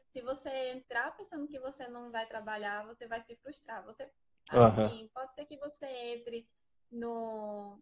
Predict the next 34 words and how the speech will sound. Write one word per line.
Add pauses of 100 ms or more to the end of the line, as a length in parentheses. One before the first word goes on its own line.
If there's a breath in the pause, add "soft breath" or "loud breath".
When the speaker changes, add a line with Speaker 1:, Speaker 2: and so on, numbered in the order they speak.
Speaker 1:
numa
repartição (960)
que
vai
ter
uma
demanda
baixa, (500)
mas
você
vai
ter
que
tá
lá. (760)
Speaker 2:
Aham.
Speaker 1:
Entendeu? (1120)
Então,
Speaker 2:
Entendi.
Speaker 1:
não,
não
entre
nessa
pensando
que
você
vai
viver
de
férias,
porque
não
é
verdade.